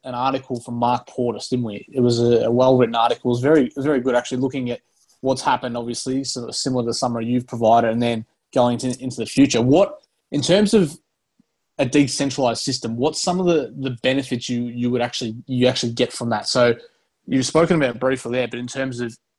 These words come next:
innovation and having your own control, like, how profound is that benefit as a, a national sporting organization?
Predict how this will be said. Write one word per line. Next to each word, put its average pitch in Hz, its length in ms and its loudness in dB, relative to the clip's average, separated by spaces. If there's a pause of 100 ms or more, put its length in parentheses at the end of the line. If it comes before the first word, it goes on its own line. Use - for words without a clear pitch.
innovation 131 600 0
and 123 100 -6
having 131 280 -4
your 123 200 0
own 113 80 -12
control, 113 460 -2
like, 110 220 -4
how 139 420 2 (500)
profound 127 540 0
is 117 80 -2
that 113 180 -4
benefit - 420 -6 (680)
as 120 300 2
a, 110 340 0
a 120 80 -2
national 117 320 -2
sporting 117 340 -2
organization? 107 680 -4